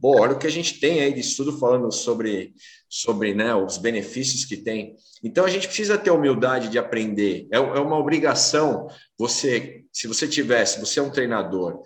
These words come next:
se você tiver cem anos de idade, você teve muitas experiências, você teve muitos momentos de guerra,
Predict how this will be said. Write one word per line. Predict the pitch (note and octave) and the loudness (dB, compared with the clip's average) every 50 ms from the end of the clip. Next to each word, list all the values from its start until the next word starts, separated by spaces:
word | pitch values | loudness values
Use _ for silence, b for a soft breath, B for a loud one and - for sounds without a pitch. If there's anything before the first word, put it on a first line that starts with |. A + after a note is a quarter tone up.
| B B B B | B B B B
se | - - | -12 -8
você | F#2+ G2+ - - | -6 -6 -6 -6
tiver | A#2 - C3 G#2+ A2 G2+ | -4 -4 -2 0 0 2
cem | G2+ - - - D#3 D#3 D3+ C3+ | 2 2 2 2 2 2 2 2
anos | C3 C3 A#2+ G2+ F#2 | 2 2 0 -2 -4
de | F#2+ F#2+ | -6 -6
idade, | E2+ E2+ G2+ A2+ A#2 G#2 F2+ - E2+ D#2+ D#2 - _ _ _ _ _ _ _ _ _ | -4 0 2 2 2 2 0 -2 -6 -10 -12 -16 _ _ _ _ _ _ _ _ _
você | F#2 A2 - - B2 | -6 -4 -2 -2 -2
teve | - - A#2 A2+ G#2+ A2+ G#2 | -2 0 0 0 0 0 -2
muitas | G#2 G#2 G#2 A2 B2 C#3 D3 D3 C#3+ C#3 A2 F#2+ | 0 0 0 0 2 2 2 2 0 -2 -4 -4
experiências, | G2 F#2+ - - - G2+ F#2+ F#2 F2 F2+ F#2+ G2 F#2+ - - F2 E2+ - | -4 -6 -6 -2 -2 -2 -2 0 -2 -2 -4 -4 -4 -6 -6 -6 -6 -6
você | - G2 | -6 -6
teve | - - A2+ G#2+ A2+ | -6 -6 -6 -4 -4
muitos | A2 G#2 G#2 A2 B2 D3+ D3+ D3+ - | -2 -2 0 0 0 0 -2 -2 -6
momentos | A#2+ B2 A#2 A2 G#2 G#2 G#2 G2 - G2+ | -4 -4 -2 0 0 0 -2 -2 -4 -10
de | F#2+ - F#2+ | -10 -10 -10
guerra, | E2 F#2+ F#2+ G2+ G2+ G2 G2 F2+ F2 - | -6 -2 0 0 2 0 -2 -4 -8 -12